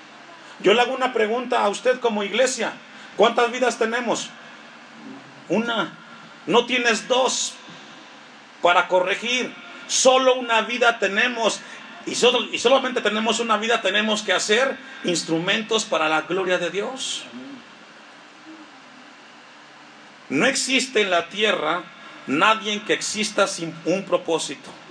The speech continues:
según el pasaje que hemos leído. ¿Sabe que estuve, estaba leyendo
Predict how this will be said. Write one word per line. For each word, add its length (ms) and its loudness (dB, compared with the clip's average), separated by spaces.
según 440 0
el 100 0
pasaje 540 -4
que 160 -6
hemos 320 -6
leído. 160 -4
¿Sabe 320 2
que 80 -4
estuve, 520 -2
estaba 340 0
leyendo 640 -2